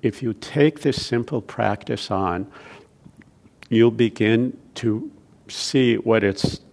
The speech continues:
feels like when you are connected and when it, what it feels like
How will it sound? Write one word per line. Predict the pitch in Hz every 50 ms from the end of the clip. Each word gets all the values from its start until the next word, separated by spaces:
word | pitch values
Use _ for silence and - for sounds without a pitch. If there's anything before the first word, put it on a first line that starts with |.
| _ -
feels | - - - - - 131 135 135 127 110 - -
like | 110 95 98 104 - - - - - - - - -
when | - 107 104 98
you | 101 110 107 98 95 -
are | - 92 92 113 123
connected | - - - 139 117 107 104 107 - - - 120 110 107
and | - 233 - 98 98 98
when | 95 92 92
it, | 95 92 - - - - - _ _ _ -
what | 107 101 98
it | 95 95 -
feels | - - 120 104 98 104 101 - -
like | 95 92 95 95